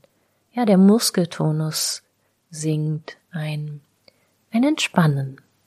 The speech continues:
Und auch hier, raschel, raschel, und auch hier, nimm jetzt drei tiefe Atemzüge, bei denen du dir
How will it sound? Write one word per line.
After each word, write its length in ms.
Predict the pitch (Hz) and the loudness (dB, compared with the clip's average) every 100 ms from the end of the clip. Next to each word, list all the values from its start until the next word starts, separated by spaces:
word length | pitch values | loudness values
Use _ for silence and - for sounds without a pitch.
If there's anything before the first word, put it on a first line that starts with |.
| _ _ _ _ _ _ _ _ _ - - - - - _ _ _ _ _ _ | _ _ _ _ _ _ _ _ _ -20 -18 -16 -18 -20 _ _ _ _ _ _
Und 200 | - 160 | 2 2
auch 180 | 156 143 | 2 -2
hier, 380 | - 180 202 311 415 - - - _ _ _ _ _ _ _ _ _ _ _ - | -2 2 4 4 0 -8 -14 -18 _ _ _ _ _ _ _ _ _ _ _ -14
raschel, 320 | 131 - 127 | -10 -6 -6
raschel, 400 | 127 - - - _ - - - - _ _ _ _ _ - - 196 247 196 | -6 -2 -2 -2 _ -12 -12 -14 -20 _ _ _ _ _ -20 -6 -2 0 0
und 240 | 180 175 - | 0 0 0
auch 160 | 151 | -6
hier, 440 | - 180 180 277 427 _ _ _ _ _ _ _ - - _ _ _ _ _ _ _ _ _ _ _ _ _ _ _ _ | -4 0 4 4 0 _ _ _ _ _ _ _ -20 -20 _ _ _ _ _ _ _ _ _ _ _ _ _ _ _ _
nimm 180 | - 247 | 4 6
jetzt 240 | 269 262 - | 6 2 -2
drei 220 | 202 202 | 0 0
tiefe 400 | 202 208 - - | 0 -2 -2 -2
Atemzüge, 680 | 180 185 165 160 - 160 156 | -2 -2 -6 -6 -6 -6 -4
bei 180 | 156 | -4
denen 360 | 156 175 190 190 | -2 -2 0 0
du 160 | 180 175 | -2 -6
dir 280 | 170 170 | -6 -10